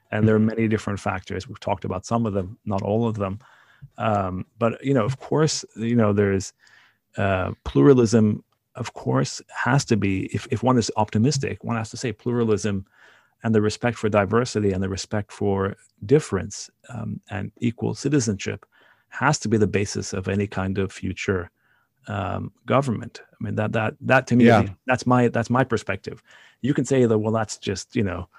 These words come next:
Speaker 1: that's just idealism." And my point is that pluralism everywhere, not just in Lebanon. Think of the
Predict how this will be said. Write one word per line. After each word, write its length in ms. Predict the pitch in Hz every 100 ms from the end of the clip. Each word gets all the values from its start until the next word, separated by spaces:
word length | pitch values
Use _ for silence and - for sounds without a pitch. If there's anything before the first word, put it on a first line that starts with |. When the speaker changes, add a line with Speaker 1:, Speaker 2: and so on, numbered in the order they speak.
| - - - _
Speaker 1:
that's 260 | - 110 -
just 420 | - 107 - - - 104
idealism." 680 | 101 135 139 98 98 98 -
And 100 | 110
my 120 | 135
point 260 | - 131 113
is 120 | 104
that 200 | 110 -
pluralism 540 | - 143 139 123 113
everywhere, 500 | - 147 151 92 87
not 160 | 98 123
just 220 | 135 -
in 80 | 101
Lebanon. 560 | 98 101 98 90 104 - _ - _ _
Think 180 | - 139
of 100 | 127
the 100 | 110